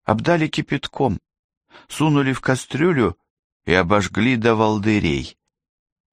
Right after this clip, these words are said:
Она бесцельно колесила по улицам больше часа,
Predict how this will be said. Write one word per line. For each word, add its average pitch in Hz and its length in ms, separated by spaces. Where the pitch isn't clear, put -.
Она 76 240
бесцельно 104 680
колесила 90 600
по 82 120
улицам 85 520
больше 76 320
часа, - 500